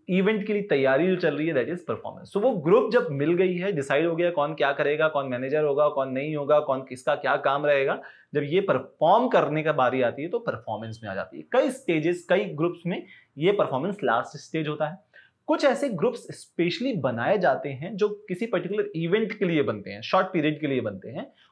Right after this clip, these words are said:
उस ग्रुप में एक लास्ट स्टेज आता है जिसे बोलते हैं एडजर्निंग।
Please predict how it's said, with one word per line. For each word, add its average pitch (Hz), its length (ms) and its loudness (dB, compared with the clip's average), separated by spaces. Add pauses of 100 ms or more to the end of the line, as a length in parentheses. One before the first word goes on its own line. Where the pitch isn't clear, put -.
(100)
उस 262 420 -2
ग्रुप 165 280 -2
में 185 220 -6
एक 170 200 -4
लास्ट 147 380 0
स्टेज 151 260 -2
आता 131 180 0
है 156 80 0
जिसे 127 200 -8
बोलते 113 260 -6
हैं 220 220 -6
एडजर्निंग। 127 580 0